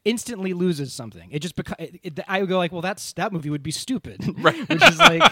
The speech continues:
Speaker 2: <laughs>
Speaker 1: you know, which is kind of ridiculous, but it's, but it's true though. Like,
Speaker 2: Yeah,
Speaker 1: because
Speaker 2: it's
Speaker 1: this, this movie, <laughs> it's the, it's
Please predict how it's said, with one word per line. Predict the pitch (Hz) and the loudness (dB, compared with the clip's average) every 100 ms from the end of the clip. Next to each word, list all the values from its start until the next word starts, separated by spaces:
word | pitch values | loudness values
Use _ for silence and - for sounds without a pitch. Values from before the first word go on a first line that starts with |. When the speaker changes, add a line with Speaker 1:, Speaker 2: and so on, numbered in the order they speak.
| - 302 | 6 4
Speaker 2:
<laughs> | 320 320 | 6 2
Speaker 1:
you | - 214 | 6 6
know, | - 196 | 6 4
which | 185 202 | 2 0
is | 202 - | -2 0
kind | 254 262 | 2 2
of | 226 | 2
ridiculous, | 190 262 - 185 160 151 | 2 2 2 0 0 0
but | 147 233 | 2 4
it's, | 269 - - | 2 -4 -6
but | 202 | -4
it's | 240 - | -4 -4
true | - 294 349 | -6 -4 -4
though. | 202 131 | -4 -6
Like, | 156 170 170 _ _ - | -4 -4 -6 _ _ -2
Speaker 2:
Yeah, | 165 151 | 4 4
Speaker 1:
because | 143 202 214 208 | 4 -2 0 4
Speaker 2:
it's | 175 - - _ 175 | 4 2 -18 _ -4
Speaker 1:
this, | 147 247 - - | 2 4 2 -10
this | 175 156 220 202 | -2 0 2 0
movie, | 233 208 185 | 0 2 0
<laughs> | 170 | 0
it's | 175 139 - - - 196 | 0 -2 -2 -16 -20 -8
the, | 180 214 175 208 | -6 -6 -8 -8
it's | 190 - | -8 -8